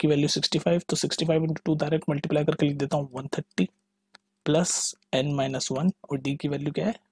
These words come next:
माइनस फ़ाइव। तो ये माइनस फ़ाइव। अब इसको solve कर लो,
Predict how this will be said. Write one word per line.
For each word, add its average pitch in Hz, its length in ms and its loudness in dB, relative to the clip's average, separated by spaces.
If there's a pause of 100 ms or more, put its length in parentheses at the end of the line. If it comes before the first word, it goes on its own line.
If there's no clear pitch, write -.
(100)
माइनस 117 380 -4
फ़ाइव। - 180 -8 (920)
तो - 80 0
ये 165 220 4
माइनस - 380 -8
फ़ाइव। - 320 -10 (800)
अब 139 80 -6
इसको 135 200 -6
solve - 220 -2 (100)
कर - 60 -2
लो, - 200 -10